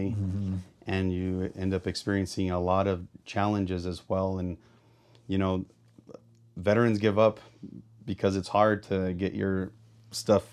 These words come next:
Speaker 2: filed with the V A, and then <clears throat> you don't get content with what they just, or you don't feel like it's right, the percentage they give you, have to claim, file a claim against
Speaker 1: Just
Speaker 2: that
Speaker 1: keep
Speaker 2: again,
Speaker 1: fighting
Speaker 2: and
Speaker 1: and pushing
Speaker 2: the
Speaker 1: and
Speaker 2: fight never ends, right?
Speaker 1: Yeah.
Speaker 2: You were fighting in the military for your career.
Speaker 1: Mm, yeah.
Speaker 2: <laughs> And now you're,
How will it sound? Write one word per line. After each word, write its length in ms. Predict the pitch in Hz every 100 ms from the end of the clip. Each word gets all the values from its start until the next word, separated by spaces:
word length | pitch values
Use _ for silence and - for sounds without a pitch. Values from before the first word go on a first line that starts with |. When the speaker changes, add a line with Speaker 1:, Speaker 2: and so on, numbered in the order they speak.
| - - -
Speaker 2:
filed 300 | 104 101 98
with 160 | 101
the 80 | 104
V 220 | 95 101 104
A, 260 | 101 101
and 140 | 98 101
then 160 | 101 - - - - -
<clears throat> 360 | - - - -
you 120 | - 113
don't 160 | 113
get 160 | 113 -
content 360 | 110 101 113
with 180 | 107 98
what 220 | 110 -
they 120 | 110 104
just, 320 | 107 - - - - -
or 140 | - 110
you 100 | 113
don't 160 | 123 -
feel 180 | 120
like 180 | 113 104
it's 160 | 101 -
right, 220 | 104 104 - -
the 60 |
percentage 500 | - 104 120 107 101
they 100 | 104
give 220 | 101 110
you, 120 | 104 107
have 160 | 104
to 80 | 107
claim, 640 | - 113 107 107 107 104 - - - -
file 260 | - 113 110
a 60 |
claim 260 | 107 113 110
against 320 | 110 107 104
Speaker 1:
Just 120 | 107 110
Speaker 2:
that 80 |
Speaker 1:
keep 80 | 110
Speaker 2:
again, 240 | 110 110 107
Speaker 1:
fighting 380 | 131 107 107 98
Speaker 2:
and 80 | 98
Speaker 1:
and 140 | 95
pushing 440 | - 131 - 98
Speaker 2:
the 80 | 104
Speaker 1:
and 80 | 92
Speaker 2:
fight 180 | 131 139
never 300 | 139 131 127
ends, 340 | 151 123 - 107
right? 140 | 107
Speaker 1:
Yeah. 200 | 104 95 92
Speaker 2:
You 120 | 110
were 100 | 107
fighting 300 | 131 139 147
in 80 | 147
the 80 |
military 440 | 143 131 120 - 110
for 140 | -
your 120 | 110 107
career. 380 | 135 113 110
Speaker 1:
Mm, 220 | 101 101 107
yeah. 320 | 107 95 92
Speaker 2:
<laughs> 60 | - - -
And 80 |
now 80 | 117
you're, 180 | 127